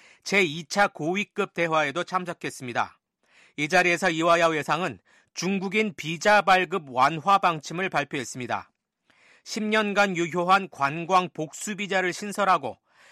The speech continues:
단체 여행 비자로 체류-, 체류할 수 있는 기간을 기존 십오 일에서 삼십 일로 연장하는 내용입니다. 프란치스코 교황이 이십오 일 성탄절 메시지에서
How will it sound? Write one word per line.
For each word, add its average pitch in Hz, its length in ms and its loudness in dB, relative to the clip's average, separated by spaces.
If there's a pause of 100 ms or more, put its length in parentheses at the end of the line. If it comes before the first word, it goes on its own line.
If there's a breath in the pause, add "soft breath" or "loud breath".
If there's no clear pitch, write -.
(160 soft breath)
단체 175 480 2
여행 202 320 2
비자로 180 360 0
체류-, 190 400 -4 (180)
체류할 214 400 0
수 190 120 -10
있는 175 220 -4
기간을 147 480 -2 (460 soft breath)
기존 190 360 -2
십오 170 440 -2
일에서 175 420 0 (180 soft breath)
삼십 208 460 -4
일로 156 280 0
연장하는 143 640 -2
내용입니다. 117 640 -6 (1900 soft breath)
프란치스코 202 540 2
교황이 196 420 4
이십오 190 480 -2
일 202 80 4
성탄절 202 640 0
메시지에서 156 800 -2